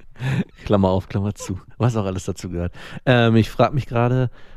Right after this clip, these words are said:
ob wir, äh, auch die Tendenz dazu gehabt haben, weil wir den Mutterkomplex auf anderer Seite haben.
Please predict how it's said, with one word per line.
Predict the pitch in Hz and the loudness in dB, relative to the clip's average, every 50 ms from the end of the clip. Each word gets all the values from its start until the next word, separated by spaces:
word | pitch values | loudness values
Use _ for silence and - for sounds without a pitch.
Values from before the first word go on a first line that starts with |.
| - - - | -14 -6 -4
ob | 110 95 95 95 98 101 | -4 -4 -4 -6 -8 -2
wir, | 101 110 139 160 160 - - - | 2 4 4 4 4 2 -2 -2
äh, | 117 113 113 | 0 0 0
auch | 107 98 113 | 2 0 -2
die | - - 117 101 | -2 -2 -4 -2
Tendenz | - 110 95 95 101 104 127 - - | 0 -2 0 0 0 -2 -2 -4 -6
dazu | - 95 117 - - - 135 | -6 -6 -6 -6 -8 -8 -4
gehabt | 123 113 110 117 - - | -2 -2 -2 -2 -4 -4
haben, | - 113 110 107 107 | -4 -2 -2 0 0
weil | 101 101 98 95 92 | 2 2 2 0 0
wir | 98 101 104 107 101 98 98 98 _ _ - - _ - _ _ _ _ _ _ | -2 0 2 4 4 2 2 0 _ _ -20 -20 _ -20 _ _ _ _ _ _
den | - 107 - 92 | -12 -6 0 4
Mutterkomplex | 104 160 - - 196 - - 92 87 - 87 87 - - | 4 4 4 2 -2 0 0 -2 -2 -2 -4 -6 -6 -10
auf | - 90 90 - - | -12 -12 -10 -10 -8
anderer | - 92 90 87 85 | -6 -6 -4 -4 -6
Seite | 82 85 87 90 - 95 85 82 | -6 -6 -6 -6 -6 -6 -6 -6
haben. | 82 85 90 87 82 | -6 -6 -6 -8 -10